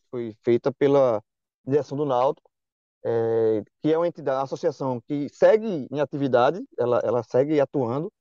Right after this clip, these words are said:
ela tem o C N P J, é, cancelado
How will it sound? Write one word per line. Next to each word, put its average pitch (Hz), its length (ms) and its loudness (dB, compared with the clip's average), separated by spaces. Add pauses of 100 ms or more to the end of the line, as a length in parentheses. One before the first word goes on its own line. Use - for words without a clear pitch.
(320)
ela 139 220 2
tem 165 120 -2
o 170 60 0
C 180 140 0
N 180 120 2
P 170 160 2
J, 131 460 -2 (420)
é, 117 220 -6
cancelado 175 640 0